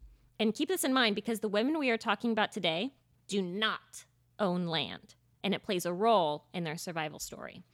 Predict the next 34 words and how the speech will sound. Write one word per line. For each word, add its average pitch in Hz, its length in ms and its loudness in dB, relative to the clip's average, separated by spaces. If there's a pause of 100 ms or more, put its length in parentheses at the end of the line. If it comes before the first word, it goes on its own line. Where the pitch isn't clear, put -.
(200)
Marginalized 247 540 2
people, 220 280 -2
we're 208 80 2
talking 190 380 -2
the 185 60 -2
poor, 185 260 0
the 180 100 -4
sick, 180 260 -2
the 196 80 -2
mentally 170 440 -2
ill, 156 340 -2 (220)
meaning, 202 260 0
like, 175 220 -2
"Oh, 269 140 6
you 247 120 2
don't 226 300 4
own 269 180 6
land, 285 400 2 (240)
but 214 140 4
you're 240 120 2
not 220 380 4
doing 226 260 4
me 233 100 8
any 214 160 6
good 202 260 4
by 175 160 4
tilling 208 400 0
mine. 190 420 4
It 208 100 -8
sounds 262 180 2
like 240 160 -2
you're 311 100 0
a 277 40 2
drain 285 560 2